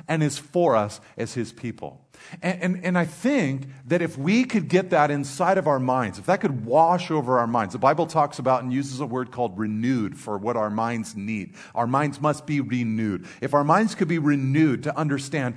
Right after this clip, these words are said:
how much God is for us, I think we would behave altogether differently than we so often behave, uh, kind of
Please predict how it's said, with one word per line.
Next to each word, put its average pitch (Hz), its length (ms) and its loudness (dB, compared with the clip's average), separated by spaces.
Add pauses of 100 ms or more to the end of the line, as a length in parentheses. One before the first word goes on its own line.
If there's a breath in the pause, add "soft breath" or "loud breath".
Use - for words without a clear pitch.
(160 loud breath)
how 175 120 2
much 175 220 2
God 165 260 4
is 135 220 -2
for 170 400 2
us, 107 160 2 (180 loud breath)
I 147 80 2
think 196 260 -2
we 190 120 2
would 151 140 2
behave 131 400 2
altogether 127 460 0
differently 110 720 -4 (200 loud breath)
than 120 160 -4
we 120 100 0
so 139 320 2
often 117 360 0
behave, 98 500 -4 (200 loud breath)
uh, 90 280 -2
kind 104 280 -6
of 87 120 -8